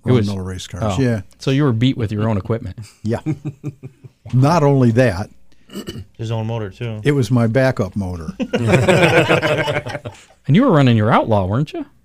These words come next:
Speaker 2: Maybe.
Speaker 1: <laughs> Wow. Well, we'll see, uh, if that happens again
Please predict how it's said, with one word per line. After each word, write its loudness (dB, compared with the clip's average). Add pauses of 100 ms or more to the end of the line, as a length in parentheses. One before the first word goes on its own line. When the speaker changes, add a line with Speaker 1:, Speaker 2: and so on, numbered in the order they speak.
(560)
Speaker 2:
Maybe. -6 (480)
Speaker 1:
<laughs> -2 (1200)
Wow. -8 (1300)
Well, -2
we'll -2
see, 0
uh, 0
if -4
that -4
happens -6
again -6